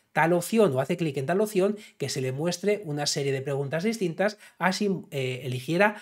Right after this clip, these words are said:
otras opciones, por lo que creo que está realmente bien. Y como os decía, es una, una oferta muy, muy generosa,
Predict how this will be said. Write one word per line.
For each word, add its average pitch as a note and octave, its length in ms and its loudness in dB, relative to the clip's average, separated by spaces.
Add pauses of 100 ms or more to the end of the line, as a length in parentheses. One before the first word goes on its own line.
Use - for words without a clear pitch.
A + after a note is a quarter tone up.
(120)
otras G#3+ 380 0
opciones, G2+ 460 -6
por A#2 120 -8
lo A#2 80 -8
que B2 120 -8
creo A3 260 2 (200)
que B2+ 80 -4
está G3 220 4
realmente F#3 580 4
bien. A#2+ 340 -2 (180)
Y D3+ 100 -4
como C#3+ 120 -2
os C#3+ 80 -4
decía, B3 340 -2 (240)
es G#3+ 420 0
una, F3+ 840 2 (100)
una F3+ 380 4
oferta G#3 460 4 (180)
muy, G3+ 320 6
muy A3+ 240 4
generosa, F#3+ 640 2